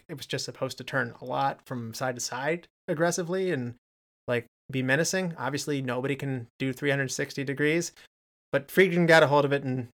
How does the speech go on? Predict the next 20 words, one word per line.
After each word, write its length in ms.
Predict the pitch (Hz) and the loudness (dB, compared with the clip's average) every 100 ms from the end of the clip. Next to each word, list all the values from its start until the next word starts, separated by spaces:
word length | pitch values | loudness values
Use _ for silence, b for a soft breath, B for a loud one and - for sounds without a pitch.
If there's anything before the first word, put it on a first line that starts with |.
| _ _ - | _ _ -4
again, 400 | 151 143 127 135 | 0 0 0 -8
his 240 | - 202 180 | -6 -4 4
job 240 | 233 247 | 6 6
is 80 | 254 | 0
to 100 | 208 | -4
scare 280 | - 156 139 | 0 2 2
people 280 | 151 170 196 | 0 -2 -4
too. 300 | - 214 - - | -4 -4 -6 -8
So, 240 | 147 131 | -2 0
like, 220 | 131 123 - _ _ _ _ - | 0 -2 -10 _ _ _ _ 0
Blatty 380 | 147 185 185 185 | 2 4 0 0
was 160 | 160 - _ _ _ - | -2 -6 _ _ _ -12
the 100 | 151 | -2
one 280 | 147 151 147 | 0 2 0
saying, 200 | 143 143 | 0 0
like, 180 | 135 127 | 0 0
"Let's 220 | 139 135 | 0 0
take 200 | 156 147 | -2 -2
this 120 | 147 | -2
seriously." 680 | - 151 160 156 175 175 175 | 0 2 0 -2 -4 -4 -4